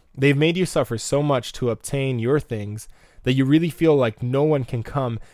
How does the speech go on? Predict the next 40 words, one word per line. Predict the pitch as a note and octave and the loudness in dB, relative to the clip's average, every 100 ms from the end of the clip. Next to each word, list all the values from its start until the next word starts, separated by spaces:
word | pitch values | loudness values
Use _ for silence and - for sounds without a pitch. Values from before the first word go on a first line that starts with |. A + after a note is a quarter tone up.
| - | -8
and | A#2+ | -6
take | - D#3 | -2 -2
them | D#3 B2 | -2 -4
from | - D#3+ | -2 -2
you, | C#3 - - _ _ _ _ _ - | -4 -10 -18 _ _ _ _ _ -6
because | B2+ D3 | 0 2
they | C#3 D#3 | 2 2
only | E3+ F3 | 2 2
belong | D#3 B2+ A2+ G#2+ | 2 0 -2 -6
to | - | -10
you, | G#2+ - - _ _ | -14 -14 -20 _ _
and | B2+ B2 | -4 -4
in | |
all | C3 B2+ | 0 0
this | C#3+ C3 | 2 -2
effort, | A2+ A2+ A2 G#2+ - | -6 -8 -8 -8 -8
you | B2+ C3 | -4 -2
haven't | B2 B2+ A#2 | 0 -2 -2
seen | - G#2+ | -8 -10
your | G2+ | -12
family. | - A2+ G#2+ - - _ _ _ _ _ _ - | -10 -10 -10 -14 -20 _ _ _ _ _ _ -10
It's | B2+ | -2
heavy, | F3 F3 F#2+ - _ | 0 0 -2 -8 _
but | A#2+ | -4
in | B2+ | -2
the | C3 C#3 | 0 0
end, | D3+ C#3+ | 0 0
it | A#2 | -4
shows | - D3+ C#3+ B2 - - - | -2 2 0 -2 -12 -20 0
who's | F3 E3+ | 2 2
keeping | F#3 E3 D3 | 0 0 0
us | B2+ | -2
by | - | -2
the | A2 | -4
tightrope | G#2+ B2+ A#2 A#2 A#2 - | -4 -6 -4 -4 -4 -6
still, | - A2+ - _ _ _ _ _ _ | -14 -14 -14 _ _ _ _ _ _
which | B2+ B2+ - - | -2 0 -2 -6
is | C3 | -4
the | B2 | -4
system | A#2 D#3+ - A#2+ G2+ | -2 -2 -2 -6 -6